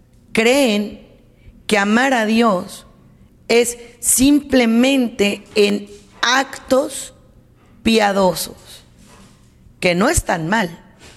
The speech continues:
no es tan mal. El tener actos piadosos no está mal, está bien. Ir a la iglesia está perfecto. Ahora lo que ocupamos es sacar.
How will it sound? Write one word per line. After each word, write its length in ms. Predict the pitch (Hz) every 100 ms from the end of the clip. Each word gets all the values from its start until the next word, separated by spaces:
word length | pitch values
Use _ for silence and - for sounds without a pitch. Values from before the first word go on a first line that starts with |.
| _ _ _ _ _ - _ _
no 120 | - 262
es 80 |
tan 200 | - 170
mal. 220 | 233 262 - - - _ _ _ - _ - _ - - - -
El 180 | 170 160
tener 240 | 190 208
actos 360 | 277 285 285 -
piadosos 580 | - 175 190 233 277 254
no 360 | 196 190 226
está 360 | 285 - - 156
mal, 400 | 151 147 143 - - - - - -
está 320 | - 170 190
bien. 580 | 160 190 208 156 - - - - - - _ _ - - -
Ir 180 | 180 220
a 60 |
la 80 | 277
iglesia 400 | 220 196 233 269
está 400 | 214 - 233 226
perfecto. 1040 | 196 165 165 - - 220 302 - - 147 - - - - _ - - - - - _ _ _ - _ _ _ _ _ _ _ _
Ahora 280 | - 180 214
lo 100 | 254
que 80 | 196
ocupamos 500 | - 180 202 208 214
es 140 | 220
sacar. 580 | - 180 - 214 254 -